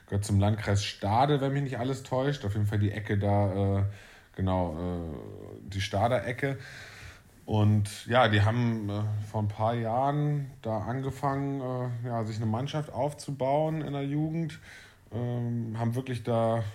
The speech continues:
ja, zwei, drei starke Jahrgänge, wirklich herausragenden Spieler.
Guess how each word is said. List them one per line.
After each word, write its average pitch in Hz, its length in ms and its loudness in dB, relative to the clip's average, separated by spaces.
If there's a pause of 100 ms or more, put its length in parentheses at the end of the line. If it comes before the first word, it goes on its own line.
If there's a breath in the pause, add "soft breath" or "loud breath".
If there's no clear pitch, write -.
(300 loud breath)
ja, 104 240 0 (300)
zwei, 113 300 0
drei 110 200 -2
starke 110 400 -4
Jahrgänge, 127 680 0
wirklich 120 420 -4
herausragenden 120 720 0
Spieler. 143 520 -2